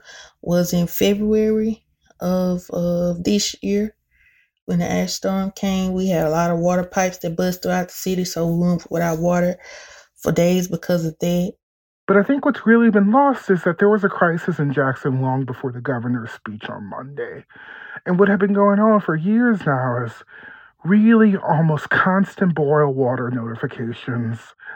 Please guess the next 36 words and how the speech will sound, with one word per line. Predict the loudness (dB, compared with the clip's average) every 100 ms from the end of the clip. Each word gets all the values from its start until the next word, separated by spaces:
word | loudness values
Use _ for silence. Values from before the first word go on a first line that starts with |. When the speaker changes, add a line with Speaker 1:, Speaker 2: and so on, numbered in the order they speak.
| 0
Speaker 2:
That | 2
means | 4 0 -2
to | -4
use | 0 2 2
the | 2
water | 4 4 2
for | -2
cooking, | -4 -4 0 0 2 0 -4 -20 -14 -10
you |
should | -6 -4
boil | -2 -2 -2 -4
it. | -8 -10 -18 -20 -20 -6
You | -2
shouldn't | 0 0 0
drink | 0 2 2 2
it. | 0 0 -4 -10 -12 -8
And | -6 -6 -4 2
so | 4 6 6 4 0 -8 -18 0
since | 2 2 0
July | -2 0 0 -2
of | -6
this | -10 -10
year, | -12 -12 -14 -16 -20 -20 -6
there's | 0 0
been | 2 0
a |
boil | 0 -6 -6
water | -6 -6 -6 -8 -12 -14 -18 -12
advisory, | -10 -6 -6 -8 -6 -6 -8 -10 -18 -20 -8
but | -2 2
that | 4
wasn't | 4 2 0 0
that | 4 4
uncommon | 2 0 0 0 -4
in | -6
Jackson. | -8 -10 -12 -12 -14